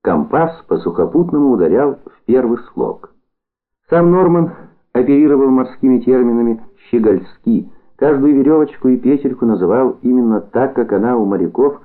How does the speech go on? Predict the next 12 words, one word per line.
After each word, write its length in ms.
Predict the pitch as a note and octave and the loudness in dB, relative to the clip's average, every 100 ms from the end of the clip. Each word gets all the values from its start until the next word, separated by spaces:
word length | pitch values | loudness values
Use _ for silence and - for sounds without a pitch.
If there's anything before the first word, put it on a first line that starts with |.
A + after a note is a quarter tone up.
| - _ _ - | -20 _ _ -8
и 100 | - | -2
только 320 | - D3 C3+ | 0 0 0
у 80 | B2 | 0
моряков 480 | A2+ A2+ A2+ F2 | 0 0 0 -2
называется. 760 | E2 D2+ D#2 C#2 A1+ - - - - _ _ _ | -4 -4 -4 -4 -6 -10 -14 -14 -14 _ _ _
Ему 220 | - G#2+ C#3 | -2 0 2
казалось 440 | D3+ F3 E3+ E3+ | 2 2 2 -2
странным, 520 | - C#3+ F3+ D3 D#2+ | -4 -2 0 0 0
если 320 | D2+ G#2 - G#2+ | 0 -2 -2 0
мы 140 | B2+ | 2
не 120 | B2 | 0
всегда 440 | A2+ - D#2 F#2+ | -2 -4 -2 -2